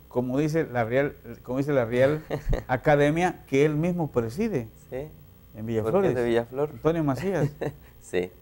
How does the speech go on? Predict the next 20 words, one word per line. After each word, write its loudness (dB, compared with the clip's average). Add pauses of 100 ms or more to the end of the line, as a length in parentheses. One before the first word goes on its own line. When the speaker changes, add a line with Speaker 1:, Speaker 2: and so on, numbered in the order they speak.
(200)
Speaker 1:
¿No? -10
Y -6
salía 4
en 2
el 2
Canal 4
diez, 4
el 0
gran 4
empresario, 0
y, -10 (520)
y -2
hablando -2
de, -8 (680)
eh, -12 (560)
echándose -2
chistes 0
y, -6 (680)
y -10
cosas. 0